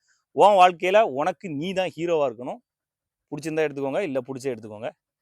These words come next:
இன்னைக்கு ஒரு முக்கியமான விஷயத்த நான் வந்து நோட்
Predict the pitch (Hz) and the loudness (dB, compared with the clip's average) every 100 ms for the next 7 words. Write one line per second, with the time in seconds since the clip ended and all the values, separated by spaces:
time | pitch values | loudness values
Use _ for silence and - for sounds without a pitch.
0 | _ - 165 160 147 151 254 226 226 208 | _ -12 -8 -8 -10 -10 -6 -4 -4 -6
1 | 160 - 190 170 170 127 110 107 _ _ | -10 -8 -6 -2 0 0 -2 -8 _ _
2 | _ _ _ 151 170 180 185 151 127 120 | _ _ _ 0 0 0 -2 -2 -2 -4
3 | 156 240 | -2 -2